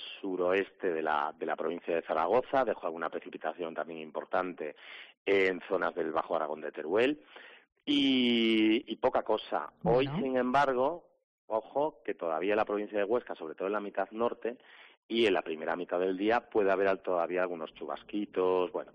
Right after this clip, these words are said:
Speaker 2: Bueno.
Speaker 1: nada de que en principio tenga demasiada importancia.
Speaker 2: Es verdad que estos, eh, estas últimas veces, bueno, pues que todos pendientes, como decía, de la dana, mirando ese, ese mapa, pero por la provincia de Huesca ha pasado un poco como de soslayo, ¿no? Tampoco
Speaker 1: Sí,
Speaker 2: ha sido
Speaker 1: exactamente.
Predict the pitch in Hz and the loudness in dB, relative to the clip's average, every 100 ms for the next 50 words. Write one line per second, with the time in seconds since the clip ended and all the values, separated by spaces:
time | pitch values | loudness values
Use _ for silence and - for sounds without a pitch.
0 | - 95 92 85 113 107 113 113 113 110 | -14 -6 -2 0 2 4 4 4 4 2
1 | 107 107 101 101 - 110 110 107 - - | 0 -6 -6 -8 -8 -4 0 0 -2 -20
2 | - - 107 110 104 92 - 104 90 80 | -12 -4 2 2 2 -2 -4 -4 -2 -4
3 | - 69 - - - - 196 196 233 254 | -6 -10 -14 -20 -20 -4 -2 0 2 2
4 | 262 - 262 - 233 226 208 196 233 233 | 0 0 0 2 2 4 2 0 2 2
5 | 220 214 185 214 233 196 202 180 170 180 | 4 4 4 2 2 2 2 2 0 -2
6 | 151 - 190 208 - 214 214 208 220 208 | -2 0 2 2 4 4 4 2 2 2
7 | 196 196 214 196 196 190 185 196 226 196 | 2 4 4 4 2 2 2 2 2 4
8 | 196 214 - 214 202 214 226 214 202 240 | 4 2 2 2 2 0 0 0 2 0
9 | - - - 226 202 208 190 190 196 202 | -2 -14 -2 2 2 2 2 2 0 2
10 | 233 233 240 277 262 220 262 277 277 254 | 2 2 2 0 0 2 4 4 4 4
11 | 220 208 208 202 190 185 175 220 285 175 | 2 0 0 2 4 2 4 4 4 2
12 | 180 359 254 202 208 233 226 208 202 214 | 0 0 2 0 2 4 4 4 2 2
13 | 196 185 170 165 156 - | 2 2 2 -2 -6 -12